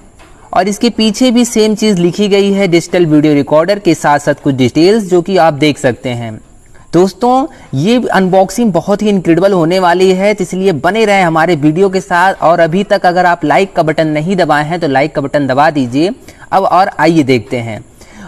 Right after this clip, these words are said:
और ये है dome camera। ये dome camera अंदर के लिए यूज़ किया जाता है दोस्तों। क्यों अंदर के लिए यूज़ किया जाता है? क्योंकि जो इसकी क्वालिटी होती है, जो इसकी डिज़ाइन होती है, वो अंदर के लिए स्टेबल की गई है।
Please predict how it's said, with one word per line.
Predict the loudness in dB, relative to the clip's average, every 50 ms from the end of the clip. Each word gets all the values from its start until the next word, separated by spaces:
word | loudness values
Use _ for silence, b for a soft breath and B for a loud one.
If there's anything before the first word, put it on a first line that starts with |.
| B
और | B -2 0
ये | 2 2 2 2
है | 2 2 0
dome | 0 2 2 2 2 0 0
camera। | 0 -2 -2 -2 -2 -2 -2 -2 -4 -8 -16 -20 -20 B B B B 0
ये | 0
dome | 2 2 0 0 0 0 0
camera | 0 0 0 0 0 0 0
अंदर | -2 -2 -2 0 0 0 0 0
के | 0 0
लिए | 0 2
यूज़ | 2 4 2 2 2 0
किया | 0 2
जाता | 2 2 0 0 0 0 0
है | 0
दोस्तों। | 0 -2 -2 -4 -6 -8 -8 -8 -10 -16 _ b b b b b
क्यों | -2 0 0
अंदर | 2 0 0 0 0
के | 0 0
लिए | 0 2
यूज़ | 0 0 -2 -2
किया | -2 0 2
जाता | 2 2 2 0 0
है? | 0 0 -2 -4 -4
क्योंकि | -4 -4 -4 -2 -2 -2
जो | -2 0 -2
इसकी | -2 -4 -4 -4 -4 -4
क्वालिटी | -2 0 2 2 2 2 2 0 -2
होती | 0 0 -2 -2 0 0 0
है, | 0 0 0 0
जो | 0
इसकी | -2 -2 -2 -2 -2
डिज़ाइन | 0 0 0 0 0 0 0 0
होती | -2 -2 -2 -2 -2 -2 0
है, | 0 0 -2 -2
वो | -2 -2 -4
अंदर | -4 -4 -4 -2 -2 -2 -2
के | -2 -2 -2
लिए | 0 0 -2 -2 -4 -4 -6 -8
स्टेबल | -6 -4 -2 0 0 0 0
की | 0 0 0
गई | 0 0 -2 -2
है। | -4 -6 -8 -10 -12 -12